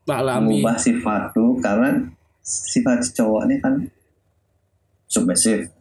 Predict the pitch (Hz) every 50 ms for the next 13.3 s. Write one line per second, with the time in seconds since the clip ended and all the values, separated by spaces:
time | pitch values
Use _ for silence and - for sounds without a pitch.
0 | _ - - 85 82 - - 87 85 82 80 - 73 73 - 87 92 95 98 98
1 | - 92 90 87 87 85 80 80 80 85 85 82 82 80 80 80 - - - _
2 | _ _ - - _ _ _ - _ - - - - - - _ _ _ _ _
3 | - - - - - _ _ _ _ - - - 104 104 113 127 143 147 143 147
4 | 139 139 139 139 139 139 131 131 127 123 - - 123 120 120 123 123 123 127 123
5 | 113 104 98 - - 127 135 143 139 - 110 98 95 90 90 87 90 95 - _
6 | _ _ _ _ _ _ _ _ _ _ _ _ _ _ _ _ - - - -
7 | 214 196 - - - _ - - - _ _ _ _ _ _ _ _ _ _ -
8 | - - _ _ _ - 151 139 - 156 151 147 - 233 233 - - - 151 131
9 | 127 123 123 123 127 113 - - 107 107 107 104 101 101 95 107 110 107 107 104
10 | 104 101 101 104 104 - _ _ _ _ _ _ _ _ _ _ _ _ _ _
11 | _ _ - - 98 95 98 117 143 151 147 135 - - - _ _ _ _ _
12 | - 110 - - - 104 98 104 110 123 - - 151 - - _ _ - - -
13 | 101 - - 101 95 -